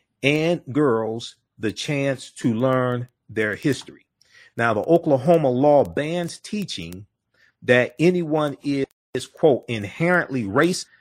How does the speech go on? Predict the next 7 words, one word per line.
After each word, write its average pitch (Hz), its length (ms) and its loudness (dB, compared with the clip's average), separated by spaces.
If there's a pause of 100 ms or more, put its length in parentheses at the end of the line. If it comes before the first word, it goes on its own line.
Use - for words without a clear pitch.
(100)
sexist, 165 720 2
or 127 240 2
oppressive, 113 840 -2 (380)
whether 123 300 4
consciously 147 800 -2
or 147 260 4
unconsciously," 110 960 -6